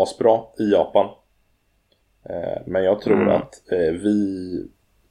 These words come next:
Speaker 1: Det är väl många som skulle vilja ha de här japanska spelen. Och jag tror att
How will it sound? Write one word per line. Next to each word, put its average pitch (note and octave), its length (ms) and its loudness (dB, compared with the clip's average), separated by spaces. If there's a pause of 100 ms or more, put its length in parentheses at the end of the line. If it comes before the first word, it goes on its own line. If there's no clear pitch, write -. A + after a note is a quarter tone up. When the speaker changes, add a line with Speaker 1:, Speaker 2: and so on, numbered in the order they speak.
(340)
Speaker 1:
Det A2 100 2
är G2+ 40 6
väl G2+ 100 2
många A2 640 2
som G2+ 280 -2
skulle F#2 260 -2
vilja F2+ 200 0
ha G2 160 2
de G#2+ 120 0
här F#2 80 0
japanska E2+ 400 -2
spelen. E2+ 440 -4
Och - 80 -8
jag G2+ 120 -4
tror - 120 -6
att - 180 -12